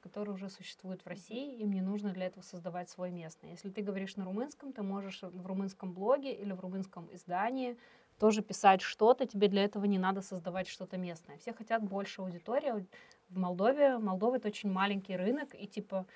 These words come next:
даже вдруг, если ты станешь очень популярным в Молдове, это, типа, ну,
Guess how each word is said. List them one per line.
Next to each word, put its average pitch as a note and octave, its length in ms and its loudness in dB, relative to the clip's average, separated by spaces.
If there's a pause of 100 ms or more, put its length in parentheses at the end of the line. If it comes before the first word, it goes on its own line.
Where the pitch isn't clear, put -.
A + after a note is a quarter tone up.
(400)
даже G3 420 8
вдруг, F#3+ 300 -2
если F#3+ 180 -8
ты G3 120 -10
станешь F#3 380 -4
очень - 220 -8
популярным F#3+ 520 2
в - 20 -2
Молдове, G#3 440 2
это, A3 180 -2
типа, F#3+ 520 -2
ну, G3 300 -4